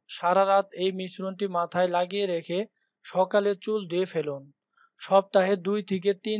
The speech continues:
দিন ব্যবহার করুন। এভাবে আপনি ঘরে বসে সহজে আপনার চুল সুন্দর করতে পারবেন এবং চুল দ্রুত বড় হবে। তবে অবশ্যই চুল মোছার ক্ষেত্রে পরিষ্কার ও নরম তোয়ালে ব্যবহার করবেন।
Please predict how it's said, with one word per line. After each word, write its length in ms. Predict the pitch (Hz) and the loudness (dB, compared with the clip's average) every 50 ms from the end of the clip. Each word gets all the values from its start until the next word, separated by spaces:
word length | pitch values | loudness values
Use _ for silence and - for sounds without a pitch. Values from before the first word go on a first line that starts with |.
| 208 | -4
দিন 160 | 175 185 202 208 | -2 -4 -4 0
ব্যবহার 400 | 185 190 185 180 175 165 170 175 175 | 4 4 4 4 4 2 0 0 -2
করুন। 320 | 170 165 156 143 139 135 131 135 143 _ _ _ _ _ _ _ _ _ _ _ _ _ _ _ _ _ _ _ - | -2 -4 -4 -4 -4 -8 -12 _ _ _ _ _ _ _ _ _ _ _ _ _ _ _ _ _ _ _ _ _ -2
এভাবে 360 | 185 190 196 202 202 202 220 220 | 2 6 8 6 8 6 4 2
আপনি 340 | 208 196 190 185 202 208 208 190 | 4 2 0 0 -2 -6 -6 -2
ঘরে 280 | 170 170 170 180 196 202 | 0 2 4 4 4 2
বসে 360 | 190 185 185 175 - 190 196 220 226 214 | 0 -2 -4 -2 0 0 0 0 -2 -6
সহজে 600 | - - - - 180 170 170 196 202 190 196 180 208 247 - - | -12 -10 -4 0 0 2 2 0 0 0 0 -2 -2 -4 -4 -6
আপনার 440 | 180 175 175 175 190 190 196 202 196 196 | -6 -6 -4 -4 -2 -2 0 0 0 -2
চুল 160 | - 208 208 202 | -4 -4 -4 -4
সুন্দর 420 | - - 180 196 202 202 202 202 196 | -6 -8 -8 -8 -6 -4 -2 -4 -2
করতে 320 | 180 202 196 185 190 214 | -2 -4 -6 -4 -2 -2
পারবেন 440 | 185 175 160 160 156 156 170 185 208 233 - _ _ _ _ _ _ _ - | 0 2 2 0 0 0 0 -2 -2 -2 -8 _ _ _ _ _ _ _ -2
এবং 240 | 160 165 180 196 202 190 190 | -2 0 0 -2 -2 -4 _
চুল 200 | - 214 214 214 190 156 | -4 -2 -2 -2 -2 -6
দ্রুত 280 | 151 175 190 196 190 220 208 | -6 -4 -4 -2 0 0 0
বড় 240 | 196 175 190 190 196 | 2 2 2 2 2
হবে। 320 | 180 147 147 135 135 131 127 135 _ _ _ _ _ _ _ _ _ _ - | 0 -2 -4 -8 -10 -14 -18 -20 _ _ _ _ _ _ _ _ _ _ 0
তবে 220 | 202 202 196 220 233 - | 2 2 4 2 2 4
অবশ্যই 520 | 180 180 180 202 214 202 - 220 214 208 190 | 4 2 4 2 0 0 0 0 0 0 -2
চুল 180 | - 226 226 220 214 | -2 -4 -4 -4 -4
মোছার 360 | 196 190 180 - 196 202 196 | -4 -6 -4 -2 0 -2 0
ক্ষেত্রে 360 | 196 - 202 196 - 170 165 190 220 - _ _ _ _ _ _ _ | -2 -4 -4 -2 0 0 2 2 0 -2 _ _ _ _ _ _ _
পরিষ্কার 500 | - 214 214 226 226 - - - 220 214 214 | 4 6 6 6 2 -2 0 2 2 2 4
ও 100 | 208 202 202 | 2 0 -2
নরম 360 | 196 180 185 190 196 208 214 208 | 0 2 2 2 2 2 0 -2
তোয়ালে 340 | - - 208 208 202 214 208 | 0 4 4 6 6 4 4
ব্যবহার 400 | 190 196 202 190 185 160 175 190 190 | 2 2 2 2 2 2 0 0 0
করবেন। 400 | 185 180 170 156 143 143 135 127 | 0 -2 -2 -2 -4 -6 -12 -14